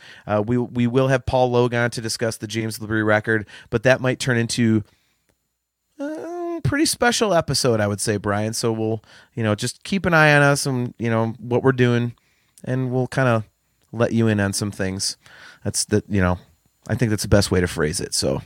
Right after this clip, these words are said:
uh, and I will say this, we did hear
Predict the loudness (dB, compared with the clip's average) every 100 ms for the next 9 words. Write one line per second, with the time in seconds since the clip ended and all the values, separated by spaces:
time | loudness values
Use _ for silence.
0 | _ _ -14 -14 -20 -12 -2 4 4 4
1 | 0 _ _ _ _ _ _ _ _ _
2 | _ _ _ _ _ _ _ _ _ _
3 | _ _ _ _ _ -4 0 2 2 0
4 | 2 2 2 0 -4 -12 _ _ _ _
5 | _ _ _ -2 -2 0 -2 0 0 2
6 | 0